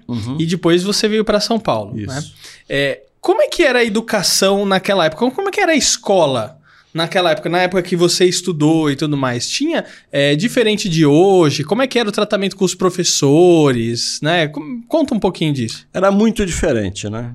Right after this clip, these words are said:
Speaker 1: A começar pela postura, a gente,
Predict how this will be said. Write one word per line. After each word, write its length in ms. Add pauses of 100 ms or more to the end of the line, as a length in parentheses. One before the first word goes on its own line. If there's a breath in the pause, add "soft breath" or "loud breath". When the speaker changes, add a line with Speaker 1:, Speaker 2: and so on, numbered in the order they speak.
(120)
Speaker 1:
A 100
começar 680
pela 280
postura, 680
a 40
gente, 640